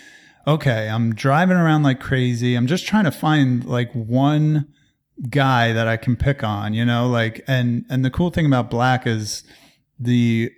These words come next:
cars have life bars over them. So you can tell when you're doing damage, whereas in, by comparison, Twisted Metal two has a life bar in the, like, upper left of the screen, and it switches based on who you're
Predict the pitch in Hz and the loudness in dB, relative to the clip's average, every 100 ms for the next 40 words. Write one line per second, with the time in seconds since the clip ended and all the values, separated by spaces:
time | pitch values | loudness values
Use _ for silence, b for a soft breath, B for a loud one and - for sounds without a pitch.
0 | _ - 143 131 123 123 113 107 123 135 | _ -4 2 4 4 2 0 2 2 2
1 | - 113 107 101 110 101 104 104 98 98 | 2 0 0 -2 -4 -4 -6 -6 -6 -6
2 | 101 131 127 156 - 170 170 151 139 131 | -2 0 0 -2 -2 -2 0 0 -2 -4
3 | B B B 123 135 127 120 131 120 117 | B B B -2 0 0 0 0 0 0
4 | 127 120 117 113 123 120 117 113 123 120 | 0 0 0 -2 -2 0 0 -2 0 0
5 | 117 117 113 123 143 135 127 120 113 147 | 0 -2 -2 -2 0 0 0 -4 -2 -2
6 | 143 131 113 - - 156 139 123 127 117 | 0 0 0 -4 -2 0 2 2 0 0
7 | 120 127 - 120 120 113 113 113 107 - | 0 -2 0 0 2 0 -2 -4 -4 -4
8 | 131 117 123 127 - 117 113 - 120 120 | -2 0 2 0 0 -2 -4 -2 0 2
9 | 117 110 110 - 143 135 127 110 107 120 | 0 -2 -6 -2 0 0 0 -2 -2 -4
10 | 113 117 110 143 131 120 113 107 101 | -2 -4 -2 0 0 0 0 -2 -6